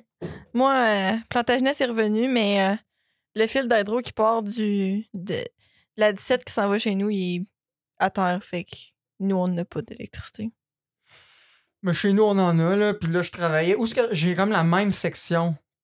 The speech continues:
Speaker 2: que, comme la même section d'hydro que où est-ce que je travaille. Fait que s'il manque d'électricité chez nous, je sais que je travaille pas.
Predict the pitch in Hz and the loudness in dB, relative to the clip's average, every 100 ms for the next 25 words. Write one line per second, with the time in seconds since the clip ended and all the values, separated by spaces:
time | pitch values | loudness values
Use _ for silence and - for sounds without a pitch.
0 | _ - 156 151 143 139 - 143 147 147 | _ -2 0 2 2 0 -2 -2 0 0
1 | 139 151 165 160 147 151 - - 165 160 | 0 0 2 0 -2 -8 -10 -6 -4 -2
2 | 156 160 151 165 - 165 156 - 147 - | -2 -2 -2 -2 -4 -2 0 0 -4 -2
3 | 151 147 160 185 _ _ _ _ - 147 | -2 0 0 -4 _ _ _ _ -6 -2
4 | - 202 180 180 160 151 - - 180 - | -2 0 0 0 -2 -4 -10 -10 -6 -4
5 | 156 147 170 196 156 - 180 165 143 - | 0 2 0 0 -4 -2 -2 -2 -2 -4
6 | 147 143 143 | -6 -6 -6